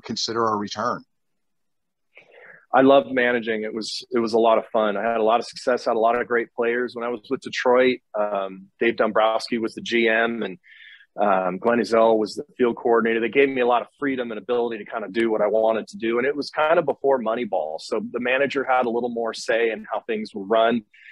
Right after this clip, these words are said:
Speaker 2: And, um, I started reading a lot of books on leadership and, and how to get the most out of myself and the team, and just had a lot of success. Um, and then as the game started to move more towards Moneyball, I sensed that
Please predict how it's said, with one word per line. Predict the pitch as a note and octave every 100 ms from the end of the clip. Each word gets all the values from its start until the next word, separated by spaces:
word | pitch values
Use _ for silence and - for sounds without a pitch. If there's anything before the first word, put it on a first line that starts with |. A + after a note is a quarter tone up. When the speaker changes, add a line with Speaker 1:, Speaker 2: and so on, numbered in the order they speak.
| - -
Speaker 2:
And, | A2 G#2 G2+ G#2
um, | G#2 G2 G2+
I | G2
started | - A#2
reading | G#2 G#2+
a | G#2+
lot | G#2
of | G2
books | G#2+ - -
on | G2 G#2+
leadership | A2+ A2 - A2+ G#2+ G#2 _
and, | F#2+ F2+ F#2
and | F#2+ F#2+
how | A2 G2 - -
to | G2 F#2+
get | G2+ G2+
the |
most | G2 G2+ -
out | G2
of | F#2
myself | - - A#2+ - -
and | G2+
the | F2
team, | - A2+ A2
and | G#2+
just | -
had | C#3+ C3+
a |
lot | B2 B2
of |
success. | - - - B2+ A#2 - - _ _ _ - - _
Um, | - G#2+ G#2+ G#2 G#2 G#2 -
and | A#2+
then | C3 C#3 C#3 C#3
as | B2 B2+ A2+ - - _
the | A#2
game | D3+ D#3 D#3
started | - C3+ B2+ -
to | -
move | A#2 B2 A2+
more | A#2+
towards | - B2 A2
Moneyball, | A2+ A#2 A#2 G#2 G#2 G2+ G2 -
I | A2 G#2+
sensed | - - B2 A#2 A#2 -
that | A2+ G#2